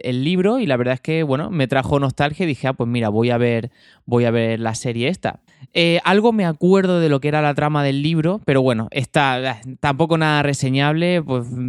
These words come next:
para pasar el rato, está interesante y, bueno, tiene esas referencias históricas o simbólicas que, bueno, a mí personalmente me gustan,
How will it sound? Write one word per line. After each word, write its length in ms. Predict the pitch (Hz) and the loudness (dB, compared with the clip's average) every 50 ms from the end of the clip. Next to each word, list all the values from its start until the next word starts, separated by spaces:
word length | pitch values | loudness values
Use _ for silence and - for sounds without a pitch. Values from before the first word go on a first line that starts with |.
| 120 117 98 | -8 -10 -6
para 240 | - 139 127 123 123 | -4 -2 0 0 -2
pasar 300 | - 127 123 - 147 147 | -2 -4 -4 -2 -2 -2
el 140 | 135 120 120 | -2 -2 -2
rato, 380 | 123 135 143 139 - 170 170 160 | 0 0 0 0 0 0 0 0
está 180 | 135 - - 139 | 0 -2 -2 -4
interesante 720 | 131 117 127 120 117 110 - 139 139 143 139 - 170 165 | -2 -2 -2 -2 -2 -2 -2 -2 -2 -2 -2 -2 -2 -2
y, 60 | 151 127 | 0 0
bueno, 280 | 120 120 117 117 117 107 | 0 0 0 0 -2 -2
tiene 220 | - 135 135 135 | -4 -4 -4 -2
esas 180 | 127 - 135 127 | -2 -2 -2 -2
referencias 580 | 127 117 - 127 123 131 131 131 139 127 117 | -4 -4 -2 -2 -2 -2 0 -2 -4 -4 -4
históricas 580 | 117 110 - - 143 139 139 131 - 131 127 - | -6 -6 -2 0 0 0 0 -2 -2 -4 -4 -4
o 60 | 123 | -6
simbólicas 720 | - - 123 117 117 131 135 135 131 131 - 135 139 139 | -6 -4 -4 -2 0 0 2 2 0 -2 -2 -4 -4 -4
que, 100 | - 135 | -4 -4
bueno, 180 | 120 113 113 110 | -4 -2 -2 -2
a 20 | 113 | -4
mí 120 | 117 117 | -4 -4
personalmente 520 | 107 120 110 120 117 117 117 117 110 117 113 | -4 -6 -6 -4 -4 -4 -4 -4 -4 -4 -4
me 100 | 117 113 | -4 -2
gustan, 340 | 113 131 123 - 165 160 | -2 -2 -2 -4 -6 -8